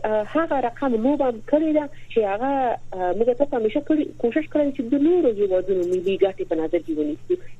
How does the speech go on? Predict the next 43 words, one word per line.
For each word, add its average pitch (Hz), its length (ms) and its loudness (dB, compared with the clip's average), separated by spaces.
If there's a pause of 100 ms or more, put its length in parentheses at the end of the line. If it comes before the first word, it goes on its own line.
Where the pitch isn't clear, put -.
هیڅ 339 180 2
وخت 320 200 -2
د 226 120 0
افغانستان 208 560 0
ملي 254 320 2
ګټو 302 320 0
باندې 190 400 0 (280)
کار 294 260 0
نه 277 140 2
دی 220 160 2
ورباندې 170 420 0
کړی. 165 160 0 (320)
دغه 320 220 2
دلیل 262 440 2
دی 220 200 0
چې - 120 -10
نن 233 280 2 (100)
ورځ 262 200 0 (320)
ملګرو 233 420 0
ملتونو 196 440 2
کې 233 140 -2
د 196 40 0
افغانستان 185 680 0
هغه 185 180 -2 (100)
خبرې 196 320 0 (120)
هم 311 200 0 (360)
ډېرې 190 280 2
زیاتې 233 240 0 (100)
مهمې 247 320 2
نه 311 60 0
پکې 277 320 -2
ښکارېږي. 170 500 -2 (460)
اه، 214 240 2
ملګري 277 400 2
ملتونه 285 500 2
چې 254 180 -2
دي، 262 120 4
موږ 240 180 4
تاسو 262 240 -2
وینئ، 247 220 4
هغوی 262 260 2
ته 269 80 0
پیسې 262 280 0